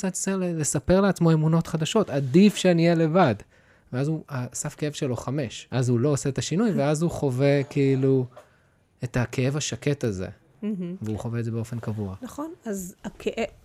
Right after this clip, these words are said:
Speaker 2: נכון, אני כן מאמינה שאנשים, נשים עושים שינוי ברגע שזה כבר מתחיל להציק להם. עכשיו,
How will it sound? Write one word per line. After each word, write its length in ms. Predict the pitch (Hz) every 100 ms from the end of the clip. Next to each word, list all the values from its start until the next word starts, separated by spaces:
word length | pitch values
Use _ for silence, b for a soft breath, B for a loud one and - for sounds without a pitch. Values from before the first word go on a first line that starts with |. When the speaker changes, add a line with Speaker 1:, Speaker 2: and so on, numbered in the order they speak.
| -
Speaker 2:
נכון, 400 | 208 - 214 190
אני 200 | 180 190 180
כן 220 | - 214
מאמינה 400 | 220 208 196 190 190
שאנשים, 1400 | - 185 180 185 _ _ _ 208 190 180 - 208 202 190
נשים 580 | 208 185 - - 202 196 -
עושים 640 | - - - - 214 208
שינוי 580 | 202 - 196 196 214 247 269 b b b b
ברגע 240 | 214 202 196
שזה 240 | 214 185
כבר 240 | 185 185
מתחיל 560 | 185 185 - - 190 190
להציק 520 | 185 175 - 196 -
להם. 260 | 202 180 175
עכשיו, 400 | 165 - 208